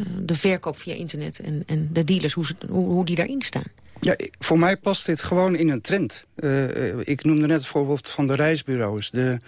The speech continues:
Speaker 1: Hmm.
Speaker 2: eh, de banken zien we niet meer in de winkelstraten met kantoren. Al die producten die je vroeger gewoon ergens kocht met, bij een verkoper, iemand die je hielp, die gaan mensen in toenemende mate online kopen.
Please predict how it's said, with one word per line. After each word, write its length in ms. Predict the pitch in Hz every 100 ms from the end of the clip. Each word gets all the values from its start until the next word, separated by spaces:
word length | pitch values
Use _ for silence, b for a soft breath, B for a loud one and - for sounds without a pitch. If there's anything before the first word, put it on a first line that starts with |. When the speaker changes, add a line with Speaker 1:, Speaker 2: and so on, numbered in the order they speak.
| B
Speaker 1:
Hmm. 260 | 202 196 196
Speaker 2:
eh, 120 | 135 131 127 80
de 180 | 127 127
banken 720 | 160 180 - 139 127 117 127
zien 160 | 139 123
we 60 |
niet 160 | 123 117
meer 140 | 120
in 100 | 117
de 80 | 113
winkelstraten 760 | 123 120 123 - 123 117 110 117
met 140 | 110
kantoren. 600 | 120 110 127 113 110 110
Al 340 | - 185 196
die 160 | 156 170
producten 600 | 156 151 131 156 - 135
die 120 | 127
je 100 | 120
vroeger 360 | 107 156 151 127
gewoon 380 | 127 131 127 110
ergens 400 | 135 131 120 -
kocht 260 | 147 -
met, 200 | 123 120
bij 200 | 123 120
een 80 | 113
verkoper, 640 | 107 139 143 139 135 131
iemand 320 | 123 127 123 117
die 120 | 110
je 180 | 110 104 B B B
hielp, 460 | 131 147 143 - - B B B
die 120 | 139
gaan 240 | - 143 135
mensen 300 | 139 - 113
in 80 |
toenemende 460 | - 143 135 123 120
mate 320 | 117 113 -
online 380 | 156 139 117 104
kopen. 420 | 104 - - -